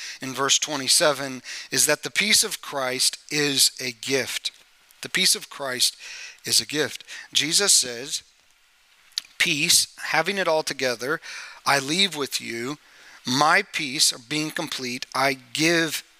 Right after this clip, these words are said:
to you. Not as the world gives, do I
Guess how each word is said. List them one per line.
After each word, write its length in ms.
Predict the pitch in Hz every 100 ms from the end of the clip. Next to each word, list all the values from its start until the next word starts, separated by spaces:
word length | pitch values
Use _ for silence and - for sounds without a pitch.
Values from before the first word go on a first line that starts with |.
| -
to 120 | 131
you. 280 | 120 110 104 _ - - - -
Not 360 | 143 160 202 -
as 220 | 180 151
the 100 | 160
world 480 | 143 135 139 139 117
gives, 540 | 113 117 123 151 - - - - _
do 160 | 135 -
I 420 | 135 139 143 147